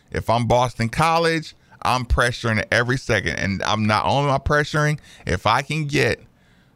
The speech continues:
Mike James in foul trouble, who's, like, the secondary ball handler a lot of times, if I can get Ty-Laur Johnson, that's, like, the, the, the biggest win they can, they can do. But again, this, this, this is gonna be, uh, uh,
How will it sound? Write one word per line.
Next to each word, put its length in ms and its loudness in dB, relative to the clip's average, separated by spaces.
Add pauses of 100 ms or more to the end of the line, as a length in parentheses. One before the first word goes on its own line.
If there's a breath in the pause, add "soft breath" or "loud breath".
(300 soft breath)
Mike 560 0
James 600 -2
in 100 -2
foul 380 -2
trouble, 360 -2
who's, 280 -2
like, 320 -2
the 100 0
secondary 720 0
ball 260 0
handler 260 -2
a 40 -4
lot 180 0
of 60 -10
times, 380 -4 (240 loud breath)
if 220 -2
I 120 2
can 180 0
get 260 -2
Ty-Laur 500 2
Johnson, 640 -2 (300 loud breath)
that's, 260 0
like, 220 0
the, 100 2
the, 300 0
the 180 0
biggest 420 0
win 280 0
they 120 0
can, 260 -4
they 140 0
can 180 -4
do. 280 0 (560 loud breath)
But 240 2
again, 400 0 (280 soft breath)
this, 180 -4
this, 240 -2
this 240 -2
is 40 -10
gonna 220 0
be, 340 -2
uh, 320 0
uh, 220 2